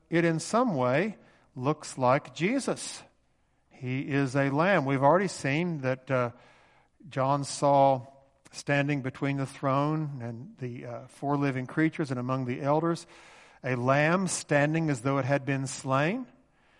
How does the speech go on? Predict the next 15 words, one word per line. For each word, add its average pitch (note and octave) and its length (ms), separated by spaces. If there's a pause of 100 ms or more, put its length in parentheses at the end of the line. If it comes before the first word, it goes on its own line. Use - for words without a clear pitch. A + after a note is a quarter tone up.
(460)
And, B2 360
uh, B2+ 160
it's E3 240
possible F3 720
that D3 220
here D#3+ 420
we C#3+ 280
have C#3 480 (300)
something D#3+ 600
like D3 460
a C3+ 340
parody G3+ 800 (460)
of D3 320
the C3+ 80
Trinity. F#3+ 560